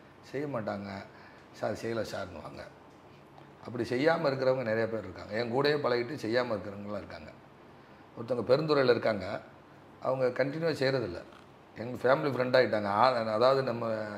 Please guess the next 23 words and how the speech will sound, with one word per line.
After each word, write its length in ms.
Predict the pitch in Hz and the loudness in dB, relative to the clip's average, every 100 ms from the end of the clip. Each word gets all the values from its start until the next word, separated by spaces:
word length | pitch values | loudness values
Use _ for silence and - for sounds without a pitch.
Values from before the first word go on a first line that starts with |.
| 101 | -8
என்னுடைய 340 | 101 117 117 107 | -6 -4 -2 -2
ஸ்ரீ 240 | 127 151 | 0 -2
ஜோதிடபீடம் 580 | 151 131 131 127 120 113 | 0 0 2 2 0 0
channel 340 | 113 113 117 | -2 0 -2
பார்த்துட்டு 560 | 98 113 104 107 110 170 - - - - - - | 0 0 -2 -6 -6 -6 -10 -20 -20 -20 -18 -4
நாலு 260 | 110 131 | 0 2
வருஷத்துக்கு 420 | 120 110 139 135 120 | 2 0 -4 -4 -6
முன்னாடி, 380 | 113 120 117 113 104 101 98 98 - - - | -4 -4 -4 -4 -4 -6 -8 -12 -14 -16 -18
அஹ், 140 | - 104 | -14 -14
கொரோனாவுக்கு 500 | - 123 127 120 110 | -6 -2 0 -2 -2
முன்னாடி 420 | 104 107 123 113 113 98 | -6 -2 0 -2 -4 -8
என்கிட்ட 240 | 101 101 | -6 -6
ஜாதகம் 440 | 92 107 117 107 | -2 0 0 -4
பார்த்து 340 | 101 98 87 151 202 - - - - | -6 -10 -8 -8 -8 -14 -20 -20 -12
இன்னைக்கு 240 | 110 120 117 | -4 0 2
அவங்க 180 | 110 | 0
family 380 | 98 113 131 127 | 0 2 2 0
ஃப்ரெண்டா 300 | 107 107 110 | -2 0 2
இருக்கிறாங்க. 380 | 104 98 95 85 - | 2 -2 -4 -8 -4
ஆனா 180 | 120 127 | 2 2
அவங்க 300 | 113 101 107 | 2 2 2
பரிகாரம் 260 | 117 110 | 2 0
செய்யறதில்ல. 400 | 98 101 80 - | -4 -6 -8 -10